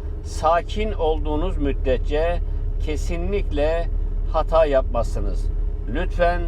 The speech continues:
direksiyon sınavlarını da aynı direksiyon dersleri gibi düşünün. Debriyajıma tam olarak basıyorum. Sakin bir şekilde duruyorum. Debriyajımı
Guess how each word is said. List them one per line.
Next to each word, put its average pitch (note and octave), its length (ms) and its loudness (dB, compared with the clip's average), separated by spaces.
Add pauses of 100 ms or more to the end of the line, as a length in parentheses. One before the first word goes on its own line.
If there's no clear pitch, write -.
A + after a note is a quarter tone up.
(440)
direksiyon E3 500 2
sınavlarını C#3+ 800 2
da F3 260 6 (420)
aynı E3 540 2 (500)
direksiyon D3 600 0
dersleri C3 420 0
gibi B2+ 180 -2
düşünün. G2+ 360 -2 (420)
Debriyajıma D3 640 0
tam C#3+ 220 -2
olarak B2+ 360 0
basıyorum. A2 580 -4 (400)
Sakin D3 760 0
bir C3 100 -4
şekilde A#2 520 -4
duruyorum. A2 460 -6 (920)
Debriyajımı D#3+ 760 0